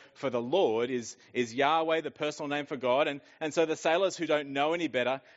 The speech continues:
they think that Jonah is running away from some bloke called Yahweh, whoever that was. Maybe they thought that Jonah owed Yahweh some money, or he stole something and Yahweh was very angry with him, and so he got on a boat and he's running away. But in verse nine, Jonah tells them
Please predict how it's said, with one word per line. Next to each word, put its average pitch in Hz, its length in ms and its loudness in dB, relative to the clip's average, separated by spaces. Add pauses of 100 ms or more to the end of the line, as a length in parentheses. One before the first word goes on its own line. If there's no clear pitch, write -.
they 220 200 4
think 196 240 -4
that 147 220 -2
Jonah 208 300 2
is 151 220 -6
running 156 220 0
away 139 220 0
from 160 140 -12
some 190 220 -4
bloke 143 320 -2
called 160 240 -2
Yahweh, 160 520 0 (800)
whoever 156 260 4
that 143 260 0
was. 80 580 -14 (440)
Maybe 143 180 0
they 156 140 2
thought 151 280 -2
that 135 140 -6
Jonah 135 320 -2
owed 135 200 0
Yahweh 143 340 2
some 139 240 -6
money, 151 340 -2
or 117 200 0
he 113 220 -6 (220)
stole 151 400 2
something 151 420 -2
and 123 120 -2
Yahweh 143 320 2
was 135 160 -4
very 147 220 2
angry 147 320 -2
with 143 80 -4
him, 151 140 -2
and 139 120 -6
so 143 100 0
he 135 120 -2
got 151 120 0
on 156 80 -4
a 143 60 -4
boat 135 80 2
and 143 80 -2
he's 135 140 -10
running 151 180 0
away. 165 560 0 (1300)
But 151 140 -4
in 151 80 -6
verse 185 260 0
nine, 143 320 -2
Jonah 139 360 -4
tells 127 280 -4
them 101 220 -12